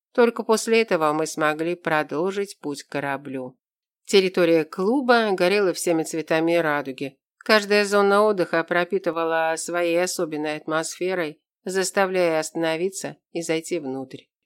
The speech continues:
Гости, успевшие забронировать себе столики, уже гуляли вокруг, наслаждаясь напитками, которые выдавали прямо при входе в качестве подарка и для повышения настроения в ожидании дальнейшей развлекательной программы.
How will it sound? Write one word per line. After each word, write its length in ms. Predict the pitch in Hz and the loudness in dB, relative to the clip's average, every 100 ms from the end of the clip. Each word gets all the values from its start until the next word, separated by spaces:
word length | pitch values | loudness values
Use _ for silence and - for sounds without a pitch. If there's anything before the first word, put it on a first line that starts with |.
| _ _ | _ _
Гости, 400 | 220 233 262 - | 0 2 2 0
успевшие 680 | 160 - 165 156 - 165 160 | -4 -2 -2 -2 -2 -2 -2
забронировать 680 | 160 156 165 160 151 147 151 | -4 -2 -2 -2 -4 -4 -8
себе 260 | 160 160 | -6 -6
столики, 500 | 156 - 202 180 160 | -6 -4 -2 -4 -2
уже 260 | 190 208 240 | -2 0 0
гуляли 360 | 202 143 135 135 | 0 -2 -2 -4
вокруг, 580 | 139 139 - 196 214 | -6 -6 -4 -2 -2
наслаждаясь 800 | 175 160 - 165 160 160 156 151 | -4 -6 -2 -2 -2 -4 -6 -4
напитками, 720 | 165 156 - 208 - 160 156 _ _ | -4 -4 -6 -8 -4 -4 -4 _ _
которые 400 | - 208 214 196 | -2 2 2 2
выдавали 520 | 180 185 185 185 180 160 | 0 2 2 2 2 0
прямо 360 | 175 165 165 | 0 0 0
при 180 | 165 175 | -2 -4
входе 400 | 170 - 190 165 | -4 -2 -2 -2
в 80 | - | -4
качестве 560 | 170 165 160 - 165 | -4 -4 -6 -6 -6
подарка 680 | 160 165 165 185 185 - 151 - - | 0 0 0 0 0 -4 -6 -6 -4
и 100 | 190 | 0
для 160 | 190 | 0
повышения 680 | 190 190 202 - 185 170 160 | 0 0 0 0 0 2 2
настроения 880 | 170 170 - 175 175 190 190 165 151 | 0 -2 -2 0 2 2 0 0 0
в 40 | 156 | -2
ожидании 680 | 165 170 170 165 160 156 | -2 -2 -2 -2 -2 -4
дальнейшей 760 | 151 160 156 151 165 202 - 190 | -2 0 0 -2 -2 -4 -4 -4
развлекательной 800 | 160 143 127 - 139 135 143 135 | -6 -8 -10 -8 -8 -8 -10 -10
программы. 680 | 131 139 139 139 135 131 131 | -8 -10 -10 -8 -8 -8 -12